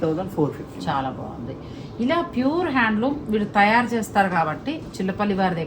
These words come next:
Speaker 2: కాబట్టి ఎక్కువ ఉంటాయండి. మంగళగిరి చీరలు కావాలనుకుంటే మాత్రం మీరు స్టోర్ని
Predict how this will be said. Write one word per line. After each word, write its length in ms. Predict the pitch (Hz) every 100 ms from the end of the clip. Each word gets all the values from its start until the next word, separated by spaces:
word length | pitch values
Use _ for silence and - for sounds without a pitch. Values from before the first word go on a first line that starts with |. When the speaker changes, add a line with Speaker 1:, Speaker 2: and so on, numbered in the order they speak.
| 151
Speaker 2:
కాబట్టి 260 | 143 - 262
ఎక్కువ 280 | 208 - 285
ఉంటాయండి. 440 | 180 156 147 135 214 - - - - - - 185
మంగళగిరి 440 | 233 285 302 285 -
చీరలు 220 | 254 226 208
కావాలనుకుంటే 520 | 190 196 185 196 185
మాత్రం 200 | 185 185 247
మీరు 120 | 220 156
స్టోర్ని 320 | 196 220